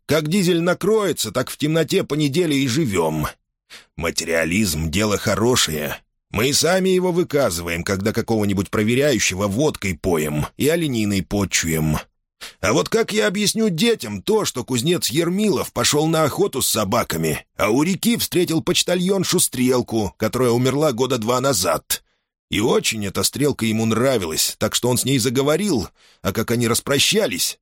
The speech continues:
собаки его перестали слушаться. Да и то, вернулся он в деревню совершенно седой, будто лет пятьдесят прошло.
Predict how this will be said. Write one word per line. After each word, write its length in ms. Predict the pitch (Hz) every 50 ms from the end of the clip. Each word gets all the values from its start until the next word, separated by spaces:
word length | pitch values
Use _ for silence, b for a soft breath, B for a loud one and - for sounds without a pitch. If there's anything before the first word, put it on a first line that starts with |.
| _ -
собаки 460 | - 151 160 190 214 202 - - 131
его 160 | 123 120 117
перестали 480 | - 139 139 131 - - 170 175 156 127
слушаться. 760 | - - 101 104 110 104 - 107 92 - - 95 85 76 - _ _ _ _ _ _ _
Да 180 | - 87 160 196
и 80 | 220 -
то, 440 | - - 175 180 190 175 143 - -
вернулся 580 | 92 120 160 160 180 214 226 214 170 - 175 175
он 140 | 180 170 147
в 80 | 113
деревню 440 | 107 165 180 185 185 156 147 147 123
совершенно 520 | - 147 147 151 - - 190 180 165 165
седой, 480 | - - 139 135 131 127 147 147 127 101
будто 300 | 78 107 117 - - 127
лет 200 | 139 147 120 -
пятьдесят 500 | - 135 127 139 - - 123 135 127 -
прошло. 560 | - - 101 - - - 85 82 - - -